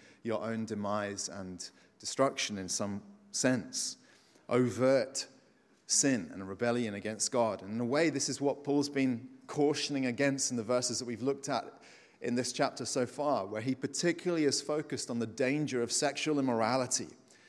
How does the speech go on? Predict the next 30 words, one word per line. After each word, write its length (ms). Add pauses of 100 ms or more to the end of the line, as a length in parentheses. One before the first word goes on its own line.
(380)
as 200
perhaps 420
the 100
greatest 720
temptation 640
and, 140 (220)
and 360
opportunity 720
for 220
a 40
Christian 520
to 100
self-destruct. 1080 (1200)
There's 220
no 140
question, 560
is 160
there, 240
that 180 (600)
we 180
can 420
live 160
lives 460
that 180
ultimately, 800 (400)
um, 400 (640)
disappoint 480
even 240
ourselves 640
in, 220